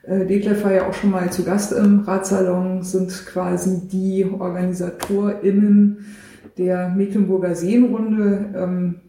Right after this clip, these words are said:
war ein superklasse Event und da die F-, Verbandelung mit der Vetternrundern ja offensichtlich da ist, äh, finde ich, äh, ja, dürfen Grüße an die beiden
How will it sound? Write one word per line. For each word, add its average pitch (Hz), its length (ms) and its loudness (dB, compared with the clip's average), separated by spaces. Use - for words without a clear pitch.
war 185 240 0
ein 196 160 4
superklasse 202 600 0
Event 196 480 2
und - 580 -8
da 175 240 -8
die 175 120 -8
F-, - 280 -16
Verbandelung 196 920 2
mit 185 160 -4
der 180 80 -6
Vetternrundern 185 800 -2
ja 175 300 -8
offensichtlich 196 720 2
da 165 260 -2
ist, - 500 -2
äh, 180 360 0
finde 180 360 0
ich, - 380 -8
äh, 165 300 -8
ja, 147 300 -8
dürfen 190 340 2
Grüße 208 300 2
an 185 160 0
die 185 60 0
beiden 170 580 -2